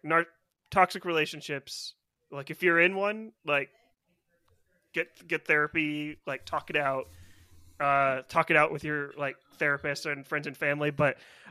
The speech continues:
I think what I like most about, like, this movie is kinda, like, the similar, is, is similar to, like, how Thor: Love and Thunder dealt with, like,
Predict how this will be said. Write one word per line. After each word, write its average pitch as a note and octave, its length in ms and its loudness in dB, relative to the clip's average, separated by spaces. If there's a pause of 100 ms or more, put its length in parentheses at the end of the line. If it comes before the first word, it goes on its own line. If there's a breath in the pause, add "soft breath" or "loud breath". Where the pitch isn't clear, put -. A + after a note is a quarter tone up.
I D#3 80 4
think A3 260 2
what A3+ 280 0
I D#3+ 120 2
like D#3 360 0
most - 720 -8 (100)
about, D3+ 320 0
like, D#3 180 -4
this D#3 140 -10
movie D#3+ 360 -2
is D#3 280 -8
kinda, G#3 260 -2
like, G3 180 -4
the D#3 80 -8
similar, D3 680 -6 (260)
is, D3+ 220 -10
is D3 200 -8 (140)
similar F3 440 0
to, D#3 100 -10
like, D3+ 160 -6 (140)
how D3+ 240 0
Thor: D3+ 400 -2
Love C#3+ 180 -4
and C#3 160 -12
Thunder D3 420 -2
dealt C#3 400 -6
with, C3+ 280 -8
like, B2+ 180 -8